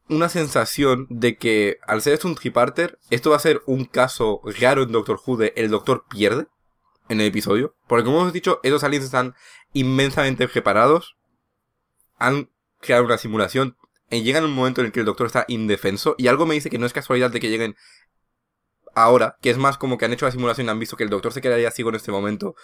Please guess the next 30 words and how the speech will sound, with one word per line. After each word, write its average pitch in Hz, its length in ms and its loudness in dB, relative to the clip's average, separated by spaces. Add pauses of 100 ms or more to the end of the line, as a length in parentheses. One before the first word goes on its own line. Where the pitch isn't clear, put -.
(240)
y 113 120 -6
que 107 100 0
si 104 60 -6
hay 117 100 2
un 127 60 0
momento 127 240 -2
en 120 40 -2
el - 40 -10
que 107 80 -4
va 107 40 0
a - 20 0
estar 117 140 -6
indefenso 107 640 -6
es - 180 -6
ahora. 113 380 2 (960)
Y, 131 560 -2
no 170 180 -4
sé, - 200 -2
algo 175 240 2
me 185 80 -2
transmite 156 380 -2
de 143 120 -2
que 113 280 -2 (800)
el 131 180 0
cliffhanger 139 540 -2
de 135 60 -4
episodio 123 300 -2
va 117 60 2
a 104 40 -2
ser 113 260 -4